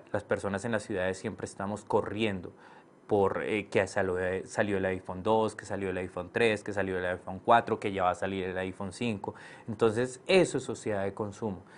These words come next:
¿Cuál es la diferencia de un iPhone uno al iPhone cinco? El número, porque prácticamente son las mismas cosas. Pero la sociedad de consumo nos obliga a adquirir esos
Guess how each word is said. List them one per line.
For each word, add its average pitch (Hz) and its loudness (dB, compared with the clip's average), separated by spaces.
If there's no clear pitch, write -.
¿Cuál 143 12
es 139 6
la 143 4
diferencia 127 4
de 127 4
un 120 0
iPhone 110 2
uno 127 2
al 117 0
iPhone 110 -4
cinco? 143 -2
El 95 -2
número, 92 -4
porque - -2
prácticamente 101 0
son 92 -6
las 90 -6
mismas 87 -10
cosas. - -6
Pero 107 8
la 101 6
sociedad 101 2
de 101 2
consumo 110 -4
nos 117 -2
obliga 113 4
a 92 4
adquirir 92 -8
esos 95 -8